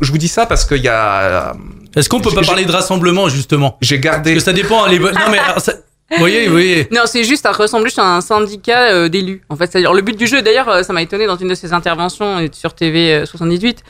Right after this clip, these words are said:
Speaker 3: c'est, euh, je, j'ai gardé que les gens qui avaient gagné au municipal. En fait, le but du jeu, c'est de gagner.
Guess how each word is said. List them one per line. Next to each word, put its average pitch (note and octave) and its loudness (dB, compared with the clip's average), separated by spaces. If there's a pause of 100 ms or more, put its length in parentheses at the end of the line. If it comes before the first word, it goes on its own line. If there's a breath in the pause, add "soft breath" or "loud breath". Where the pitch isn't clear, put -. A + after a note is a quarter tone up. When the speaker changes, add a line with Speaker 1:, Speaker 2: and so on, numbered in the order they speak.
(360 loud breath)
Speaker 3:
c'est, G#3+ 2
euh, F#3+ 4
je, F#3+ -2
j'ai A#3+ 0
gardé B3 -2
que C#4 -4
les B3 2
gens B3+ 2
qui C4+ -4
avaient G#3+ 2
gagné A#3 0
au A#3+ 0
municipal. G3 -4
En - -4
fait, A#3+ -4
le G#3 0
but G3+ 0
du A#3 0
jeu, A3 0
c'est - -4
de F#3+ -4
gagner. F3 -2